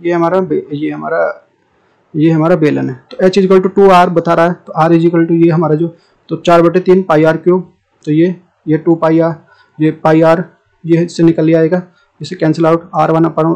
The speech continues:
आर टू स्क्वायर, तो ये हो जाए थ्री बाई टू, आर वन upon आर टू, root three, जो थ्री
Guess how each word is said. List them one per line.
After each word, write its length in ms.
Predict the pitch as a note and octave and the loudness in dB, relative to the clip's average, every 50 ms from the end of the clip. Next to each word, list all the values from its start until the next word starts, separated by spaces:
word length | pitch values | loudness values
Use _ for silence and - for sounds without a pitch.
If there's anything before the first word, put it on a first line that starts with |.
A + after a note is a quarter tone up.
| - - - | -6 -6 -4
आर 120 | D3+ D3 D3+ | -4 -2 -2
टू 140 | - E3+ | -2 -6
स्क्वायर, 280 | D#3+ - - D#3+ D#3+ D#3+ D3+ - _ - | -8 -6 -4 -4 -4 -4 -6 -10 _ -6
तो 60 | D#3 | -2
ये 60 | D#3 | -2
हो 80 | D#3+ D#3 | 0 0
जाए 100 | E3 D#3+ | 0 0
थ्री 180 | - D#3+ D#3 | -2 -2 -2
बाई 160 | D3+ D#3+ D#3+ | -2 -2 -2
टू, 260 | D3+ D#3+ F3+ E3 D3+ - _ _ _ _ _ _ | -2 -4 -6 -10 -10 -12 _ _ _ _ _ _
आर 140 | E3 D#3+ D#3+ | -4 -2 0
वन 140 | E3 E3 E3 | 2 2 2
upon 260 | D#3+ E3 D#3+ D#3+ E3 - D#3+ | 2 0 0 0 0 0 -2
आर 80 | D#3 | -2
टू, 140 | D3+ - F3 E3 D#3 D#3 | -2 -4 -6 -8 -6 -4
root 240 | D#3+ D#3+ D#3+ E3 - _ _ _ _ _ _ _ - | -2 -2 -2 -4 -8 _ _ _ _ _ _ _ -8
three, 220 | - E3 E3 E3 E3 D#3 - - _ _ _ _ _ - - _ _ _ D#3 | -2 0 2 2 0 0 -4 -12 _ _ _ _ _ -20 -20 _ _ _ -4
जो 260 | D3+ D#3+ E3 E3 D#3+ - - - | 0 2 2 2 0 -2 -4 -2
थ्री 220 | D#3+ D#3+ F#3 F3+ | 2 2 2 2